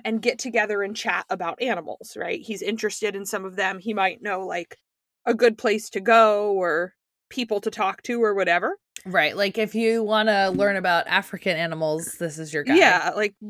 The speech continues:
Speaker 1: try him.
Speaker 2: Yeah.
Speaker 1: But this ends up being, like, basically entirely life-changing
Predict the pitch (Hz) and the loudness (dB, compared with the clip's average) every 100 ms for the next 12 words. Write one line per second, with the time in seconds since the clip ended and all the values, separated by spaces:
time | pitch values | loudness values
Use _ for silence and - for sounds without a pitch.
0 | 202 - _ _ - 294 226 175 147 - | -18 -20 _ _ -4 4 4 4 0 -8
1 | - - - 180 147 220 302 - 294 311 | -20 -20 -6 2 4 4 4 4 4 4
2 | 247 247 240 226 226 196 185 - _ _ | 0 0 0 0 0 -2 -2 -6 _ _
3 | - - 285 311 311 285 269 233 233 196 | -20 -4 0 2 0 -2 -2 -2 0 0
4 | 196 180 180 170 170 - 160 175 147 202 | 0 -2 -4 -6 -8 -10 -12 -10 -12 -12